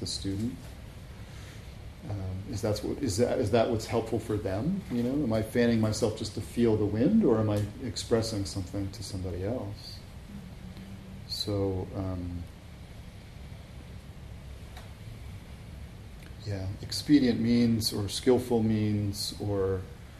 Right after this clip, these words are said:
harmony or in accord with,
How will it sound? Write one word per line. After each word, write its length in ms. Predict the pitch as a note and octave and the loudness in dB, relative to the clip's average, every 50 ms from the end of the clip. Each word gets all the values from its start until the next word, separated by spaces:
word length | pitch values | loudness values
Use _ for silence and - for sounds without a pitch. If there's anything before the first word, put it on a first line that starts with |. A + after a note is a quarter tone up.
| - - - - | -18 -18 -18 -16
harmony 840 | - - - - A#2+ A#2 A#2 A2+ G#2+ G#2+ G#2+ G#2 G2+ G2+ G2 G2 A2 | -16 -6 2 4 4 6 6 6 6 4 2 2 2 0 0 -2 -2
or 420 | A2+ G#2+ G#2 A2 - - - - - - | -2 -2 -2 0 0 -2 -2 -4 -4 -2
in 120 | A2+ A2 G#2+ | 0 0 0
accord 560 | G#2+ - - - - A#2+ A#2 A2+ A2 G2+ F#2+ | 0 -2 -4 2 4 6 6 6 6 4 4
with, 500 | A2 G#2+ G#2+ G#2+ G#2+ - - - - | 4 4 6 4 2 0 -4 -12 -18